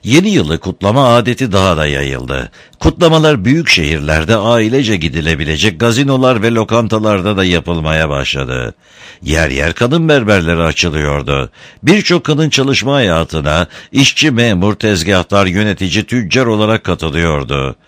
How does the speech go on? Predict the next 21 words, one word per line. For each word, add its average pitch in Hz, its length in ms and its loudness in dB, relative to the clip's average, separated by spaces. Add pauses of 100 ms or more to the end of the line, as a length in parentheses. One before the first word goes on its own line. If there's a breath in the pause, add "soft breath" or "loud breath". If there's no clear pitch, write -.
(380 loud breath)
Üniversitede 147 580 2
okuyan 80 400 0
kızlar 95 400 0
yakında 120 400 0
mezun 123 400 0
olacaklardı. 80 1080 0 (300 loud breath)
İlk 170 280 0
doktorlar, 85 680 0
ilk 131 300 -2
mühendisler, 123 720 2
ilk 127 260 -2
kimyagerler, 95 960 2 (260 loud breath)
ilk 147 280 2
hakimler 127 560 2
olarak 127 340 0
hayata 117 440 2
atılacak, 113 580 0 (220 soft breath)
erkek 78 380 -2
egemen 82 480 0
toplumu 101 500 -2
sarsacaklardı. 73 1300 -2